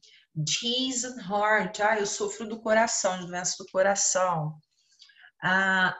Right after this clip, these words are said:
I suffer from leukemia. Ah, eu sofro de leucemia. Então, eu falo suffer from, né? Quando eu quero dizer. Ah, ou,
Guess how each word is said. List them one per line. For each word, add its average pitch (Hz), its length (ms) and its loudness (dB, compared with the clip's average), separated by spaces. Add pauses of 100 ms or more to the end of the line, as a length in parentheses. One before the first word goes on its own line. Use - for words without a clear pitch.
I 196 180 4
suffer 262 880 -2
from 247 520 4
leukemia. 226 880 0
Ah, 220 140 6
eu 202 60 0
sofro 214 460 -6
de 196 200 -6
leucemia. 208 1080 -2
Então, 196 360 -2
eu 190 140 -8
falo 165 340 0
suffer - 920 -2 (480)
from, 185 540 0 (100)
né? 170 380 0 (260)
Quando 170 140 -6
eu 170 60 -6
quero 180 200 -4
dizer. 185 460 -6 (1120)
Ah, 185 400 2 (120)
ou, - 360 0